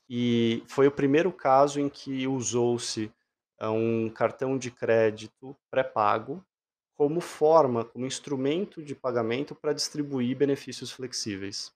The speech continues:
né? Isso se deu através do entendimento do cenário macroeconômico aqui, do contexto competitivo e também um entendimento regulatório,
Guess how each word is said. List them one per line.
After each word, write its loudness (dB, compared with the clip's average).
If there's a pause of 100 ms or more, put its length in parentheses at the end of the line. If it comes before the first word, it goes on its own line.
né? -4
Isso -2
se -4
deu 2 (320)
através 6
do -2
entendimento 0
do -4
cenário 4 (200)
macroeconômico -2
aqui, -12
do -20
contexto -2
competitivo -4 (360)
e -6
também 4 (220)
um 0
entendimento 0
regulatório, 2